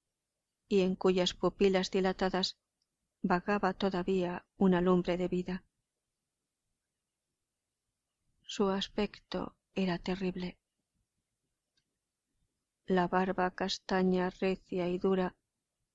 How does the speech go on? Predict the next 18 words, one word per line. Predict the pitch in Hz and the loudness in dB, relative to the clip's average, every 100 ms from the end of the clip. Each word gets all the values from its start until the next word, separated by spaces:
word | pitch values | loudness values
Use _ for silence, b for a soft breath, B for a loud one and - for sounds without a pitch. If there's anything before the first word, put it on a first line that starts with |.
| _ | _
que | - 190 | -6 -2
sus | 196 190 | -2 -2
soldados | - 180 196 220 196 - | 0 -2 0 0 0 -2
comparaban | 190 180 180 196 220 185 180 | -2 -2 -2 -2 0 0 0
con | 180 185 | 0 0
el | 180 | 0
borlón | 180 190 185 185 | -2 0 2 2
de | 180 185 | 4 2
un | 185 | 2
toro, | - 180 175 _ _ _ _ _ _ _ _ _ _ _ _ | 2 0 0 _ _ _ _ _ _ _ _ _ _ _ _
aparecía | 190 - 185 190 - 190 180 180 | -6 -4 -4 -4 -2 0 0 -2
teñida | 185 185 190 185 180 | 2 4 4 2 0
de | 180 | -2
rojinegro. | 175 180 - 190 180 170 196 196 _ _ _ _ _ _ _ _ _ _ _ _ _ _ _ _ _ _ _ _ _ _ _ _ _ _ _ _ - | -2 -4 -2 0 0 -2 -8 -10 _ _ _ _ _ _ _ _ _ _ _ _ _ _ _ _ _ _ _ _ _ _ _ _ _ _ _ _ -4
Tenía | 185 180 190 190 185 | 2 4 6 4 4
una | 196 196 | 4 4
mandíbula | 185 185 180 190 190 185 180 | 4 4 2 0 0 0 0
rota | 196 190 - 185 185 | -2 -4 -2 -4 -6